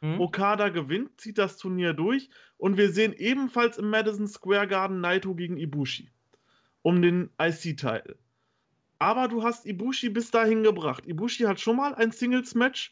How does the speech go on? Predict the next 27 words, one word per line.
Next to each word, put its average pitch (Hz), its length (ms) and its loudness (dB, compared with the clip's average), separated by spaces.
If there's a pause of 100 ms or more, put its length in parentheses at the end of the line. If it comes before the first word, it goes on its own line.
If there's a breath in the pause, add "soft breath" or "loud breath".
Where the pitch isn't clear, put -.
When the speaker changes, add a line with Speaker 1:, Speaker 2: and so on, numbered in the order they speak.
(160)
Speaker 2:
jetzt 151 300 -6
mal 143 160 2
das 143 240 -2 (100)
Tiger 147 300 0
Mask 135 320 -2
W 147 540 0 (120)
Speaker 1:
Ja, 151 140 2
ja, 151 160 6
Speaker 2:
weggenommen, 131 400 0
Speaker 1:
genau. - 100 -20 (140)
Speaker 2:
hat 160 140 0
er 170 100 0
schon 196 180 -2
mal 196 300 2
zweitausendvierzehn 180 1040 -2
gegen 180 240 0
Okada 165 480 2
verloren. 123 440 -2 (340 soft breath)
Sprich, 240 560 -2 (240)
das 170 220 -2
wäre 208 240 2
das 180 260 -2
zwei 202 340 0
zu 220 180 -4
null 202 240 2
für 208 180 0
Okada. 117 600 -2